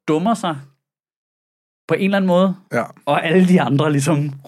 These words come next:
Speaker 1: rotter sig sammen imod dem, eller sådan noget. Vi har, vi har et, øh, et afsnit, hvor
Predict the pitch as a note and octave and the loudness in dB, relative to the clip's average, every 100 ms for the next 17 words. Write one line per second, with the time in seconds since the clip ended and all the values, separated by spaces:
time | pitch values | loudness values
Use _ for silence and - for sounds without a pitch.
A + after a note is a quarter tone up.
0 | B2+ C#3 C3+ C#3 C3 - - D3 C3+ C3+ | -2 0 0 -2 -4 -4 -2 0 2 2
1 | C#3 D3 C3+ G#2 A2+ G2+ - G#2+ G2 A#2 | 0 -8 -8 -4 -2 -2 -4 -6 -2 -4
2 | A#2+ B2 A#2 C3+ B2 - A#2 G#2+ - - | -4 -6 -4 -6 -6 -8 -8 -6 -10 -12
3 | A2+ B2 C#3+ - D#3 C3+ B2 A#2 G#2+ | -8 -4 -4 -2 -6 -2 -2 -2 -4